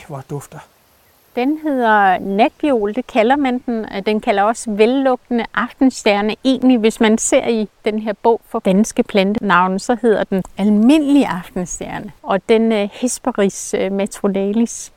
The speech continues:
Speaker 2: tror jeg, det udtales, øh, på latin. Og den dufter simpelthen himmelsk her om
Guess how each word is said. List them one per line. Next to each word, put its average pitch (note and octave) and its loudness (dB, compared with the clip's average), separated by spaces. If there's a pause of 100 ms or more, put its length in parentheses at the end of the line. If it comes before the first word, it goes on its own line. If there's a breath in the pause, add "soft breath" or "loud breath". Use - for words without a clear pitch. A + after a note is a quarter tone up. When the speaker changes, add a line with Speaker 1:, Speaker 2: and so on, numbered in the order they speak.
(160)
Speaker 2:
tror - 0
jeg, A3+ -4
det G3+ 0
udtales, G#3+ 0
øh, G3+ -2
på - -2
latin. A#3 0 (420 loud breath)
Og G3+ 0
den A3 4
dufter G#3+ 0
simpelthen F#3+ 0
himmelsk F#3+ 2
her - -4
om F3+ -6